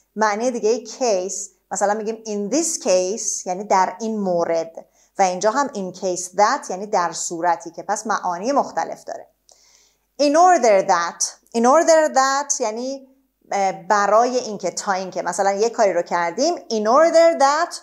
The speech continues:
یه اتفاق دیگه بیفته، تا این اتفاق بیفته. Once اینجا معنی یک بار نیست. Once یعنی به محض اینکه. Once I saw her، به محض اینکه دیدمش، بقیه جمله. Since،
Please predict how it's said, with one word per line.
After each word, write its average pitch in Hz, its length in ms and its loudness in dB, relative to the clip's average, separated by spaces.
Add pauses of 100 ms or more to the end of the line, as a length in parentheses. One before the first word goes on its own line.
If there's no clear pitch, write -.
(160)
یه 233 80 2
اتفاق 214 320 0
دیگه 180 260 -4
بیفته، 160 420 -8
تا 214 280 2
این 180 180 -10
اتفاق - 400 -10
بیفته. - 400 -20 (840)
Once 359 640 2
اینجا 202 480 0
معنی 185 280 -6
یک 202 360 -10
بار 175 200 -4
نیست. 151 220 -14
Once 254 380 -6
یعنی 202 380 -10
به 180 100 0
محض - 340 -6
اینکه. - 420 -18 (580)
Once 269 260 2
I - 240 -8
saw 226 320 2
her، 175 500 -6
به - 60 -16
محض 202 200 -8
اینکه 180 180 -6
دیدمش، 175 640 -2 (600)
بقیه 170 280 -4
جمله. - 400 -14 (640)
Since، 311 540 0